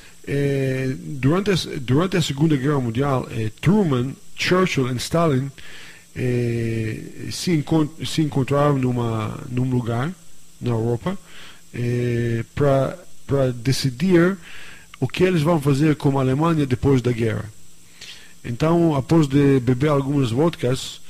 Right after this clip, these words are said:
eh, Ha-, Harry Truman perdeu a cabeça dele, ele falou pra Stalin, eh, "A propósito, Stalin, temos uma bomba atômica." Stalin, que não tinha nenhuma ideia o que é bomba atômica, respondeu imediatamente, "Ah, eu sei já.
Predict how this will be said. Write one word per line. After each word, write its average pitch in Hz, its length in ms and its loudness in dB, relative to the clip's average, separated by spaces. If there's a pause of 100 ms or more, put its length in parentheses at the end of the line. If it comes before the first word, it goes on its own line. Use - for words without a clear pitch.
(440)
eh, 117 840 0
Ha-, 113 440 -2
Harry 165 240 2
Truman 143 600 2 (420)
perdeu 135 260 4
a 160 60 4
cabeça 139 380 2
dele, 131 260 2
ele 143 160 2
falou 139 220 2
pra 135 140 0
Stalin, 127 440 0 (640)
eh, 151 300 0
"A 175 80 0
propósito, 202 520 4
Stalin, 185 440 2
temos 202 380 4
uma 202 180 4
bomba 196 360 6
atômica." 170 540 0 (1300)
Stalin, 143 400 0
que 131 120 0
não 139 120 2
tinha 143 180 2
nenhuma 131 360 4
ideia 123 440 2
o 123 100 4
que - 180 -2
é 120 80 2
bomba 120 380 2
atômica, 165 440 0
respondeu 120 480 0
imediatamente, 120 560 -2
"Ah, 220 260 -2
eu 175 140 2
sei 185 300 0
já. 143 280 0